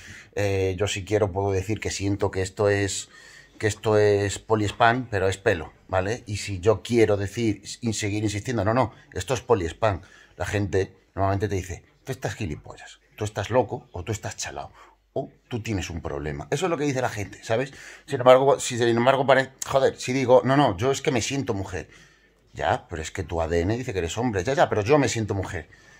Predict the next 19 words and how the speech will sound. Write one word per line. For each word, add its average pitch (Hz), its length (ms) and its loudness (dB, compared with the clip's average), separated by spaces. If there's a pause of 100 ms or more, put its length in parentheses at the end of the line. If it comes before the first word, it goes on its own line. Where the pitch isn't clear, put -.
(160)
Ya, 90 320 2
pero 87 140 -4
es 85 100 -6
que - 80 -12
la 95 120 0
definición 85 460 -2
de 95 100 4
hombre, 110 440 2
eh, 92 320 -4
no 107 200 2
es 113 100 -2
que - 80 -8
tú 95 140 -8
te 82 80 -4
sientas 80 300 -10
mujer, 78 280 -4
es 90 80 -4
que 101 140 -4
biológicamente 101 840 0